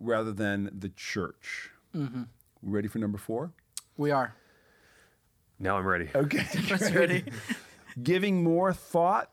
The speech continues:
Speaker 1: and significance to secondary concerns than primary ones.
Speaker 2: Mm.
Speaker 1: Kind of flows from the first three. We
Speaker 2: Right.
Speaker 1: talked about the
Speaker 3: Mm.
Speaker 1: three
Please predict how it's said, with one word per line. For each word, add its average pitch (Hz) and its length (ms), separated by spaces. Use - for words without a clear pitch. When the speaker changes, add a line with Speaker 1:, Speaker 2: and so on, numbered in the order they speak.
Speaker 1:
and 156 180
significance 143 760
to - 120
secondary 127 760
concerns 104 1080
than 98 220
primary 87 600
ones. - 480
Speaker 2:
Mm. 135 260
Speaker 1:
Kind 339 160
of - 80
flows 196 320
from 139 140
the 117 80
first 98 300
three. - 200
We 165 80
Speaker 2:
Right. 143 80
Speaker 1:
talked 139 160
about 127 240
the 107 80
Speaker 3:
Mm. 90 160
Speaker 1:
three 120 520